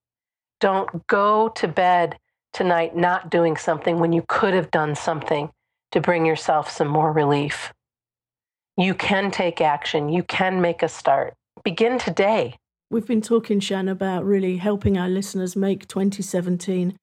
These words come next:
Speaker 2: the year you take action to free yourself from the grip of anxiety. Don't let your mind tell you you can't do it. Don't let your mind tell you something won't work. Just try it and see. How many times have we tried things under objection where somebody else says, you know, "Just try it, you might like it"?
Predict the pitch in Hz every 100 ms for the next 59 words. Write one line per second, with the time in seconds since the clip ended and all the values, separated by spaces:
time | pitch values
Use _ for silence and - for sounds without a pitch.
0 | _ _ _ 190 190 202 196 196 190 -
1 | 175 190 185 - - 180 - _ - 185
2 | - 180 170 170 185 170 175 - _ -
3 | 196 190 190 180 190 175 175 180 175 185
4 | 180 - _ _ - 233 180 - 196 185
5 | 175 175 190 185 175 - 180 165 - 170
6 | 165 - _ _ _ 208 202 190 185 202
7 | 175 170 180 - 165 170 - 170 165 175
8 | 170 160 185 175 - _ _ _ - 214
9 | 214 - - - 196 180 - 175 170 175
10 | 170 175 _ _ - 233 247 233 214 202
11 | 196 180 180 - 185 190 - 180 175 170
12 | 170 175 175 185 175 - 175 170 170 196
13 | 196 180 175 175 - 185 180 196 190 285
14 | - - 381 285 226 196 190 185 196 196
15 | 175